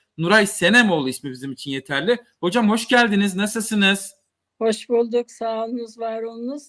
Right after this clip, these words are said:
Speaker 2: İyiyim. Umarım siz de, izleyicilerimiz de, herkes de iyidir.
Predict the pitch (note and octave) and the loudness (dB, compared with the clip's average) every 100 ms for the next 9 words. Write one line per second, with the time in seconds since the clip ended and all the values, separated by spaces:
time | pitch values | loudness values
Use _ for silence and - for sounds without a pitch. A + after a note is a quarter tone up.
0 | G#3 A#3 A#3 A3 B3+ D#4 A#3+ A#3 A3+ A#3 | -14 -10 -8 -6 -8 -10 -12 -10 -10 -12
1 | A3+ - A3 G#3 - A3+ B3 A3+ G#3 G#3+ | -16 -14 -12 -10 0 4 4 0 -4 -4
2 | G#3 G#3 G#3+ G#3+ G#3 G#3 G3+ A3 A3 A3 | -4 -6 -8 -6 -6 -8 -8 -6 -4 -6
3 | G#3+ G3 G3 - A#3 G#3 G3+ G3 A3 D4 | -6 -8 -10 -8 -8 -6 -8 -6 -6 -6